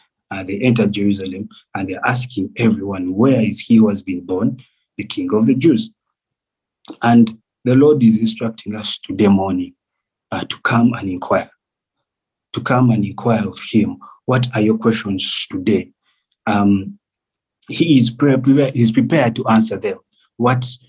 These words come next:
what are those difficult questions that you have on your heart? Um, um, uh,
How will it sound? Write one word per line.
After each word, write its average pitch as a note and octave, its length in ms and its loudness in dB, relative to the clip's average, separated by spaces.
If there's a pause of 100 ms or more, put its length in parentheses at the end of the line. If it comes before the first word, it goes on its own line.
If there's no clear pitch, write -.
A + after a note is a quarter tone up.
(160)
what D3+ 240 -2
are A2+ 120 0
those A2+ 380 0 (260)
difficult A#2 600 2
questions A2 400 -4
that - 180 -18
you G2+ 100 -8
have A2 220 -2
on F#2+ 160 -14
your F#2+ 120 -16
heart? G#2+ 320 -10 (520)
Um, G2+ 600 0 (680)
um, A2 420 4 (260)
uh, C3+ 180 -10